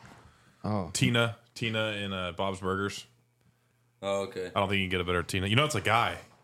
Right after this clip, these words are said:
Speaker 3: Are you
Speaker 2: <laughs> That
Speaker 3: serious?
Speaker 2: does that, I think, yeah.
Speaker 3: Oh, bro. The girl, real,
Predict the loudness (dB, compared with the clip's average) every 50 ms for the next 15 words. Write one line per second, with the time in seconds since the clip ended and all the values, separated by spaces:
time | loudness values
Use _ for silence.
0 | _ _ _ _ -10 -6 -2 -2 0 2 4 4 4 6 4 4 2 2 2 0
1 | -2 -4 -6 -6 -6 -6 -6 -4 -2 0 0 0 -2 -4 -6 -6 -6 -8 _ _
2 | _ _ _ _ _ _ _ -6 -4 -4 -4 -6 _ _ _ _ _ _ _ 0
3 | 2 4 4 4 4 4 4 4 4 4 4 2 2 -2 -6 -14 _ _ _ 0
4 | 2 2 4 6 6 6 6 4 2 2 2 2 2